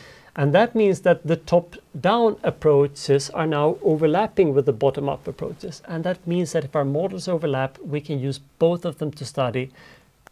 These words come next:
any concept you're interested in. And if they agree, that means that we can explain these room temperature and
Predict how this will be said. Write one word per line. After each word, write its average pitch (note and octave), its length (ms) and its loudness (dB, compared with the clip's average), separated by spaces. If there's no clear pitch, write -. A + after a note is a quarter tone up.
any C3 180 0
concept B2+ 500 -6
you're B2+ 120 -2
interested B2 420 -6
in. C3 180 -2
And C#3 260 2
if D3+ 160 -2
they D#3 140 4
agree, D3 600 0
that D#3 280 0
means D3+ 220 -2
that C#3 140 0
we C#3+ 120 -6
can C#3+ 180 -4
explain E3 680 -4
these D3 280 -6
room D#3+ 480 -4
temperature C#3 640 0
and C#3 340 -4